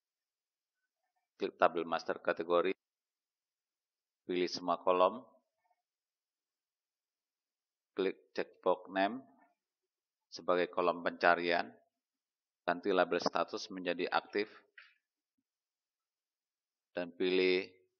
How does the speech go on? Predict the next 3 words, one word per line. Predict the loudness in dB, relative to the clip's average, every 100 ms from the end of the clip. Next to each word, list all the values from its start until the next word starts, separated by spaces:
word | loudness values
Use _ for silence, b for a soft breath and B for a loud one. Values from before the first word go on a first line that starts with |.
| _ _ _ _ _ _ _ _ _
edit | -10 -6 -4 0
tab-nya, | -2 -2 -6 -6 -8 _ _ _ _ _ _ -6
checkbox, | -6 -6 0 0 0 -8